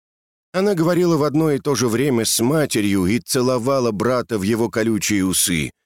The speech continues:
от которых пахло прокисшим вином, гладила его по плеши, по щекам и жалась к нему, как перепуганная собачонка.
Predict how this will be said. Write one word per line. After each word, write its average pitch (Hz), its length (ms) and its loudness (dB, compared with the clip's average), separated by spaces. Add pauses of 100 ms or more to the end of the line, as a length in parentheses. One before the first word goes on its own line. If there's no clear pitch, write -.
(200)
от 98 160 -6
которых 101 460 -2
пахло 98 360 -2
прокисшим 95 680 -2
вином, 87 500 -2 (380)
гладила 175 380 0
его 156 300 0
по 143 200 -4
плеши, 151 720 -2 (300)
по 151 100 -4
щекам 131 680 0
и 95 160 0
жалась 107 600 0
к - 140 -6
нему, 110 340 0
как - 360 -8
перепуганная 104 960 0
собачонка. 78 880 -6